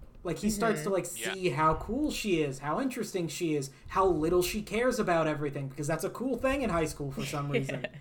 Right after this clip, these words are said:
Speaker 1: Um, to, do you
Speaker 3: That's a
Speaker 1: remember,
Speaker 3: cool
Speaker 1: do you
Speaker 3: thing
Speaker 1: remember in
Speaker 3: for
Speaker 1: high
Speaker 3: some
Speaker 1: school when it was cool to not care?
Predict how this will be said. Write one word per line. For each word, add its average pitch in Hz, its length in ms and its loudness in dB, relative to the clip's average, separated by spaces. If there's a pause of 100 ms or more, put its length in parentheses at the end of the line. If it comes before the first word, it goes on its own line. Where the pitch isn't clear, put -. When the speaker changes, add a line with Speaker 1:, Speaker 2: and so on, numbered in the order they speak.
(600)
Speaker 1:
Um, 156 520 4 (100)
to, 175 100 0
do 143 80 -2
you - 80 -8 (920)
Speaker 3:
That's 240 40 6
a 285 80 10
Speaker 1:
remember, 359 340 12
Speaker 3:
cool - 160 0
Speaker 1:
do 294 60 8
you 320 80 8
Speaker 3:
thing 311 80 8
Speaker 1:
remember 311 240 6
in 220 60 4
Speaker 3:
for 220 60 4
Speaker 1:
high 247 120 6
Speaker 3:
some - 60 0
Speaker 1:
school 302 180 0
when 262 120 2
it 240 80 0
was 214 140 -4
cool 269 240 0
to 214 120 2
not 185 320 2
care? 190 420 0